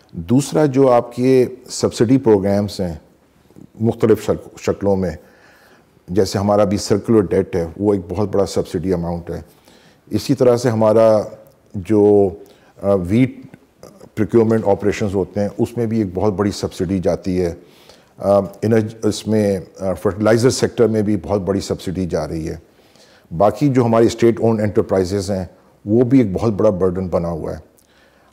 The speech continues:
अब देखिए, आप ख़ुद सोचिए कि ये इतना ज़्यादा, ये रियासत यानी स्टेट फाइनेंसेस, इन सबको एक किस्म की मैसिव स-, सब्सिडी डिलीवर कर रही है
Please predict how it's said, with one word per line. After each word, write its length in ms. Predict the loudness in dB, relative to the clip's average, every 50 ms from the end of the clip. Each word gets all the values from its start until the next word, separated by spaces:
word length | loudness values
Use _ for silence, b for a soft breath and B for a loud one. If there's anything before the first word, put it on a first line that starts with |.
| b b -2
अब 120 | -2 0 2
देखिए, 360 | 0 0 2 2 2 2 4
आप 240 | 4 2 2 2 0
ख़ुद 100 | 0 0
सोचिए 580 | 0 0 -4 -4 -4 -4 -6 -6 -6 -6 -10 b b b b b b b b b b _ -6
कि 360 | -2 0 2 0 0 -2 -4 -6
ये 540 | -6 -4 -2 0 2 4 4 4 4 4 4 0 -2 -8 -20 -20 _ -20 _ -20 _ -2 -2
इतना 400 | -2 -2 -2 -2 0 0 2 2
ज़्यादा, 640 | 4 4 4 4 4 4 4 4 2 -2 -6 -10 -18 -20 -20 _ -10
ये 540 | -6 0 2 4 6 6 4 4 0 -2 -12 -10 -8 -4
रियासत 640 | 2 2 4 4 2 2 2 2 2 2 0 -4 -4 0
यानी 200 | 0 2 2 0
स्टेट 320 | -2 -2 0 2 2 2 0
फाइनेंसेस, 640 | -4 -2 -2 0 -2 -2 -2 -4 -4 -4 -6 -10 _ b b b b b b b b b b b -2
इन 60 | -2
सबको 760 | -2 -2 -2 -4 -4 -2 0 2 4 6 6 6 4 2 -2 -14 -20 -20 _ _ 0
एक 240 | 0 0 0 -4 -6
किस्म 280 | -6 -4 -4 -4 -6 -6
की 200 | -2 0 0 0
मैसिव 480 | 0 -2 -2 -2 -2 0 2 2 2
स-, 540 | 2 2 -2 -2 -2 0 -2 -4 -4 -4 -6
सब्सिडी 360 | -6 -4 -2 -2 0 0 0
डिलीवर 380 | 0 0 0 0 2 2 0 0
कर 180 | 2 0 0
रही 200 | 2 0 0 0
है 160 | -2 -2 -4